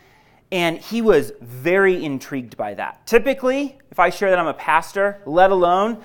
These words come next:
part of starting a church, that often ends conversations. But he leaned in.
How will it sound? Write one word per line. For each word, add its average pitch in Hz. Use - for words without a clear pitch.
part 180
of 170
starting 165
a 143
church, 165
that -
often 202
ends 170
conversations. 123
But 165
he 202
leaned 175
in. 110